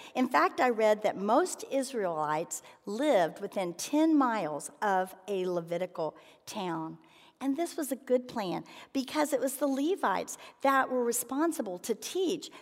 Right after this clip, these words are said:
the Israelites the law. And it was the Levites that would encourage the Israelites to obey the law.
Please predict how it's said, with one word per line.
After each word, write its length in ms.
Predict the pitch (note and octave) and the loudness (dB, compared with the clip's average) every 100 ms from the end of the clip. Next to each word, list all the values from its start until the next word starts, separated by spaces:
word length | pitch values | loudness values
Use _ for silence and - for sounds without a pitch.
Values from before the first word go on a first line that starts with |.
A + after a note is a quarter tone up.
| - | -2
the 180 | B3+ A#3 | 2 4
Israelites 640 | C4 C4+ B3 G#3 F#3+ F#3+ | 4 2 2 4 2 -2
the 160 | - G#3+ | -6 -4
law. 380 | F#3+ G3+ F#3 D3 - - | 0 2 2 0 -4 -2
And 100 | C4 | 0
it 60 | |
was 120 | B3 | 0
the 120 | B3+ C#4 | 0 0
Levites 600 | C#4 G4+ G#4 A3 E3+ - | 2 2 4 2 2 0
that 180 | B3 A3+ | 2 2
would 140 | B3 | 2
encourage 800 | A#3 A#3 - F4+ G4 D#4 F#3 - | 0 -2 -8 -6 -2 -2 -4 -8
the 140 | F3+ | -8
Israelites 600 | A3 G#3+ A3 F#3 D#3+ - | -6 -4 -2 -2 -2 -6
to 120 | - | -6
obey 360 | - A#3 A3 A#3+ | -4 -2 0 0
the 120 | C4 | 0
law. 260 | G3 D#3+ | -2 -2